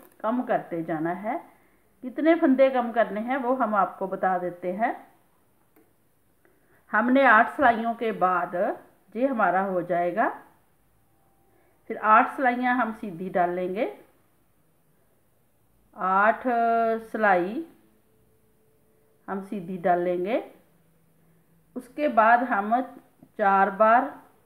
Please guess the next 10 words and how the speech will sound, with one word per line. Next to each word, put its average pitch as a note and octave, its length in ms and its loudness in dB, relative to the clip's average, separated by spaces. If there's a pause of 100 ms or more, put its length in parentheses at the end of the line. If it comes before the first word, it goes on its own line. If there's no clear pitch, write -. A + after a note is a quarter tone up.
(760)
दो A3+ 220 0
का A#3+ 200 4
एक A3+ 240 2
करेंगे, A#3 420 -2 (1500)
तीन G#3 280 -6
बार, A3+ 440 2 (1300)
दो G3 320 -2
बार, G3+ 520 2 (920)
एक G3 340 -6
बार, G#3+ 560 2